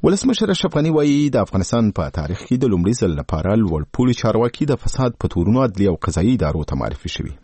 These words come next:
دا خبره افغان ولسمشر غني نن په کابل کې د مرسته کوونکو هیوادونو د استازو غونډې ته په وینا کې وکړه. نوموړي وویل، د اداري فساد پر ضد ځانګړو عدلي او قضایي ادارو تر اوسه د فساد په تړاو درې سوه قضیې څېړلې. ولسمشر همدارنګه د بې وزلۍ او فقر په ستونزه هم غږېدلی.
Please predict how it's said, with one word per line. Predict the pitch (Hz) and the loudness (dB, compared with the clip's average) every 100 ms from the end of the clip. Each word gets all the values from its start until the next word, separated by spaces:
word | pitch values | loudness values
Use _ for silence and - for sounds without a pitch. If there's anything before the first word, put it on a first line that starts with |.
| - | -4
دا | 85 | -2
خبره | 87 104 104 | 0 2 2
افغان | - 113 | 0 2
ولسمشر | 110 110 123 - 120 | 2 0 -2 -2 0
غني | 135 139 | 2 2
نن | 135 | 0
په | - 123 | -2 -2
کابل | 127 | 0
کې | 135 | -2
د | 127 110 | 0 -2
مرسته | - 101 | -2 -2
کوونکو | 120 127 120 107 | 0 0 0 0
هیوادونو | 92 120 131 | 2 2 2
د | 110 | 0
استازو | 87 101 90 73 | 0 0 0 0
غونډې | 85 82 73 | 0 -2 -2
ته | |
په | - 76 | -4 -4
وینا | 69 71 | -2 -2
کې | 64 - - | -4 -8 -8
وکړه. | - - - - - - - - - | -8 -10 -10 -18 -18 -18 -20 -20 -2
نوموړي | 80 73 85 90 | 0 2 4 4
وویل، | 104 110 | 4 4
د | 101 | 2
اداري | 85 82 92 | 0 -2 -2
فساد | - 92 - | -2 -2 0
پر | 90 | -2
ضد | 98 98 | 0 0
ځانګړو | 95 98 101 | 2 2 2
عدلي | 92 101 | 2 2
او | 98 | 2
قضایي | - 90 101 | 0 0 2
ادارو | 104 90 117 | 2 2 0
تر | 110 | 0
اوسه | 127 131 | 0 0
د | 123 - | -2 -2
فساد | 110 98 - | -2 -2 -2
په | 82 | 0
تړاو | 85 104 90 95 | 2 0 0 0
درې | 135 131 | 0 0
سوه | 80 76 - | -2 -4 -6
قضیې | 76 78 64 - | -6 -6 -6 -8
څېړلې. | - - - - 101 113 | -12 -10 -10 -10 -6 -2
ولسمشر | 135 139 131 120 | 0 0 -2 0
همدارنګه | 113 117 131 196 | 2 2 0 0
د | 131 87 | 0 2
بې | 87 | 0
وزلۍ | 82 - 95 87 | -2 0 0 0
او | 76 | -2
فقر | - 85 - - | -4 -6 -6 -10
په | - | -8
ستونزه | - 110 127 | -2 0 0
هم | 127 | 0
غږېدلی. | 131 139 160 | 0 0 0